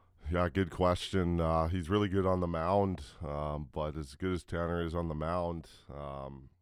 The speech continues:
he's one of the best outfielders I've ever coached or seen play the position. Uh, like,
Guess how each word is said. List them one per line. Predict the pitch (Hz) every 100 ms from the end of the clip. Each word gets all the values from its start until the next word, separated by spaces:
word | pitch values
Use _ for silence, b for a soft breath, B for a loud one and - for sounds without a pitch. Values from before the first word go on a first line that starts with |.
| _ _ b b b
he's | 90
one | 101 107
of |
the | 95
best | 95 95 -
outfielders | 90 87 95 90 87 80
I've | 85
ever | 87 78 80 73
coached | - 85 87 - -
or | 80 78
seen | - 92 87 98 98 -
play | 82 87 92
the | 85
position. | 82 90 87 - 98 95 92 b b b b -
Uh, | 69 71 71
like, | 80